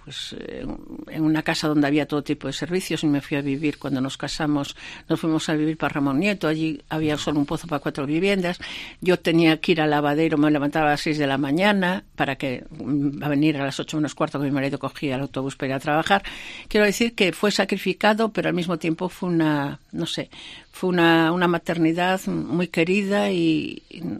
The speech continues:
no sé, a mí los niños siempre me gustaron y los hemos educado, pues,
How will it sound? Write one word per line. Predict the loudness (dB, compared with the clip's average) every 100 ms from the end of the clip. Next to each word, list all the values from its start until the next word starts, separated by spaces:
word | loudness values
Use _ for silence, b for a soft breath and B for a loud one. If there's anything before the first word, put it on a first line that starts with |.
| -12
no | -10 -8 -6
sé, | -6 -6
a | -4
mí | -2 0 0
los | 0 0
niños | 0 0
siempre | -2 -2
me | 0
gustaron | 0 -2 0 0 0 -4 -8 B B B B B B B B
y | 0
los | 2 2
hemos | 2 0
educado, | 2 0 4 2 2 -2
pues, | -4 -6 -4 -6